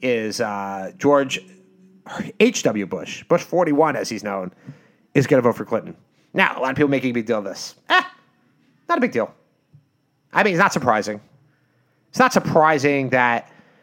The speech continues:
Trump is not Bush's type of Republican. And this is just such a crazy race. I mean, Tr-,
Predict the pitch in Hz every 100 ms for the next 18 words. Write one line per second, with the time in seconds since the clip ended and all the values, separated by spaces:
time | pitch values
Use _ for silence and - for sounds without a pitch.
0 | _ _ _ - - 156 139 - 127 131
1 | 131 120 135 131 127 117 110 - - _
2 | _ - 127 120 104 104 104 95 95 95
3 | - _ _ - 170 240 269 - 185 180
4 | - - 151 147 143 143 165 170 -